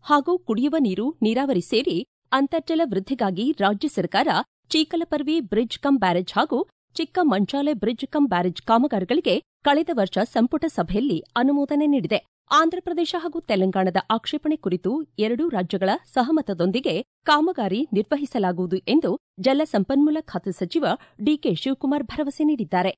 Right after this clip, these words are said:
ರಾಯಚೂರಿನಲ್ಲಿ ನಡೆದ ಸಭೆಯಲ್ಲಿ ಸಣ್ಣ ನೀರಾವರಿ ಖಾತೆ ಸಚಿವ ಎನ್ ಎಸ್ ಬೋಸರಾಜು, ಸಂಸದ ಜಿ ಕುಮಾರ್ ನಾಯಕ್ ಹಾಗೂ ಶಾಸಕ ಬಸನಗೌಡ ದದ್ದಲ್ ಸೇರಿದಂತೆ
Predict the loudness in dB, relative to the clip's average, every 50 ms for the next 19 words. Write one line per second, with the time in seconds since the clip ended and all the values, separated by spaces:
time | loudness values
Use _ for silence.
0 | _ _ _ _ 0 2 2 2 2 0 -4 -6 -4 -2 -2 -2 -2 -2 -2 -2
1 | -2 -2 -2 -4 -6 -2 -4 -6 -4 -4 -4 -2 -2 -2 -2 -4 -4 -6 _ 0
2 | 2 2 2 2 2 0 0 -2 -2 -2 -2 -4 -4 -4 -6 -8 -8 -10 -6 -6
3 | -8 -6 -6 -8 -6 -4 -4 -4 -4 -4 -6 -4 -2 -2 -2 -4 -4 -8 -8 -8
4 | -4 -4 -4 -2 -2 -2 -4 -6 -6 _ -2 2 2 2 2 0 -2 -4 -4 -4
5 | -4 -4 -6 -6 -6 -6 -6 -6 -4 -4 -2 -2 -2 -2 -2 0 0 2 0 0
6 | -2 -2 _ 0 0 0 0 -4 -4 -6 _ 0 0 0 0 0 -4 -6 -4 -4
7 | -4 -4 -4 -6 -4 -4 -4 -2 -2 -2 -2 -2 -4 -6 -4 -4 -4 -4 -2 0
8 | -2 -2 -2 -6 -4 -2 -2 -2 0 0 0 0 0 0